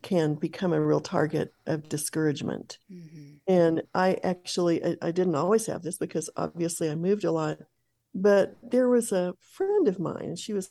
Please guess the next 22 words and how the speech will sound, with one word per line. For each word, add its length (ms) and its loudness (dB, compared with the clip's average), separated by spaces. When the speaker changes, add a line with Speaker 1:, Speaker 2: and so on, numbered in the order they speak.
Speaker 1:
older 260 2
than 140 0
I 100 0
was, 380 -2
and 260 -2
for 80 2
some 200 4
reason 300 4
she 240 -10
fell 240 0
in 80 2
love 160 0
with 220 -4
who 100 0
I 80 0
was 300 -2
and 100 -4
what 140 -2
I 80 -2
did. 580 0
And 180 4
so 720 2